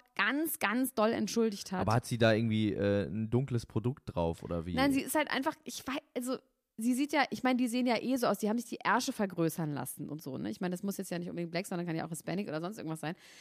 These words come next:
Speaker 1: Aber das ist ja sowieso, dass man denen das die ganze Zeit vorwerfen könnte.
Speaker 2: Ich meine, das sind eigentlich irgendwelche Ukrainer, die, äh,
Speaker 1: Nee, das sind Armenier.
Speaker 2: die Cultural, äh, wie
Speaker 1: Armenier
Speaker 2: nennt man das?
Speaker 1: sind es.
Speaker 2: Cultural Hijacking betreiben, sowieso schon.
Speaker 1: Ja, auch
Speaker 2: Tendenziell.
Speaker 1: mit der Armenier, mit den Armeniern ja auch schon. Ich habe jetzt rausgefunden, dass der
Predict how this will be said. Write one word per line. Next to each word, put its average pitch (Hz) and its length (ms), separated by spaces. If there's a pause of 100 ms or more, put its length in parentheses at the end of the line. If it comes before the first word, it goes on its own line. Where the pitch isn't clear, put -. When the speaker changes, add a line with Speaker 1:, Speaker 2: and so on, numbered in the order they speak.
(100)
Speaker 1:
Aber 202 180
das 202 140
ist 226 100
ja 240 100
sowieso, 220 360
dass 247 160
man 208 140
denen 196 100
das 190 120
die 185 100
ganze 202 280
Zeit 220 300
vorwerfen 160 540
könnte. - 60
Speaker 2:
Ich - 20
meine, 113 160
das 107 60
sind 117 120
eigentlich 117 260
irgendwelche 120 380
Ukrainer, 120 580
die, 113 260
äh, 98 160
Speaker 1:
Nee, 214 120
das 208 140
sind 220 100
Armenier. 185 560 (100)
Speaker 2:
die 113 220
Cultural, 117 800
äh, 101 600
wie - 40
Speaker 1:
Armenier 247 240
Speaker 2:
nennt 254 60
man 180 80
das? 170 100
Speaker 1:
sind 170 120
es. 165 200 (340)
Speaker 2:
Cultural 127 520
Hijacking 110 580
betreiben, 85 460
sowieso 101 320
schon. 80 320 (120)
Speaker 1:
Ja, 208 140 (180)
auch 175 100
Speaker 2:
Tendenziell. 208 100
Speaker 1:
mit - 80
der 170 100
Armenier, 185 560
mit 175 160
den 175 140
Armeniern 175 420
ja 156 140
auch 190 180
schon. 127 400
Ich - 140
habe 170 80
jetzt - 160
rausgefunden, 185 480
dass 165 140
der 151 200